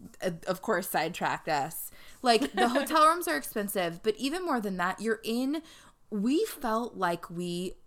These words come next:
Speaker 1: and we were gonna splurge, but once you get, and it's vacation, so, you know, on vacation, money doesn't even matter. It's just Monopoly money until you
Speaker 2: Yeah.
Speaker 1: go check your credit card statement two days later and you're like, "Oh, fuck."
Speaker 2: Yeah.
Speaker 1: But,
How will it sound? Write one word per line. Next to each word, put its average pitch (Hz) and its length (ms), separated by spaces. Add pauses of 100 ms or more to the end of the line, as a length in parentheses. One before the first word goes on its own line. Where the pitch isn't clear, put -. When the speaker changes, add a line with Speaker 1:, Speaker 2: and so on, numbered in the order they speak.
(300)
Speaker 1:
and 262 180
we 277 100
were 277 160
gonna 233 220
splurge, 127 720 (260)
but 254 140
once 320 280
you 415 100
get, 220 220
and 247 100
it's 254 140
vacation, 233 720
so, 220 300 (240)
you 262 100
know, 277 80
on 240 120
vacation, 214 540
money 196 220
doesn't 175 340
even 160 440
matter. 190 600
It's 185 220
just 208 240
Monopoly 180 560
money 101 340
until 185 240
you 226 60
Speaker 2:
Yeah. 277 100
Speaker 1:
go 180 80
check 185 300
your 165 220
credit 233 260
card 165 220
statement 151 460
two 185 100
days 160 200
later 196 260
and 156 80
you're 156 100
like, 131 200
"Oh, 175 200
fuck." - 480
Speaker 2:
Yeah. 190 340 (300)
Speaker 1:
But, 240 240